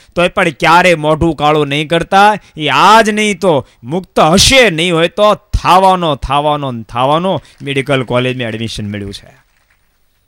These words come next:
એ વાતને કોઈ દી ભૂલતા નહીં. નહીતર આ, આ, આમાં અમ-, અમુકને તો ખબર નહીં, વિચારધારા જ એવી હોય. એમ કોઈ ભગવાનના ભક્તને બે હારા શબ્દ જ બોલે ને એમ કે, "આ તો બહુ હારા ભગત છે," નામ છે તેમ,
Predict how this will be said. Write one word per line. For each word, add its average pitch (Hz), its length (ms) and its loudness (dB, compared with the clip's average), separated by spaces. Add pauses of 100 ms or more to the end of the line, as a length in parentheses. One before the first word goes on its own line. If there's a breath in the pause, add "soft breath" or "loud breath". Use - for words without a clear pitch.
(120)
એ 120 80 -20
વાતને 143 400 -6
કોઈ 147 180 -12
દી 135 80 -12
ભૂલતા 110 480 -14
નહીં. 92 200 -20 (220 loud breath)
નહીતર 247 200 -8
આ, 202 280 -8
આ, - 60 -20
આમાં 240 240 -16
અમ-, 220 300 -20
અમુકને 277 400 -18
તો 269 300 -14 (220)
ખબર 339 360 -8
નહીં, 339 180 -12
વિચારધારા 269 580 -2
જ 240 40 -6
એવી 226 120 -6
હોય. 170 200 -10
એમ - 120 -20 (720)
કોઈ 285 200 0
ભગવાનના 277 460 -4
ભક્તને 240 420 -10
બે 262 160 -10
હારા 247 260 -6
શબ્દ 233 240 -12
જ 226 80 -10
બોલે 233 260 -6
ને 220 80 -12
એમ 226 80 -14
કે, 214 120 -12
"આ 208 40 -6
તો 208 120 -10
બહુ 208 160 -4
હારા 202 260 -4
ભગત 175 320 -10
છે," 196 140 -10
નામ 185 220 -14
છે 185 140 -16
તેમ, 202 120 -18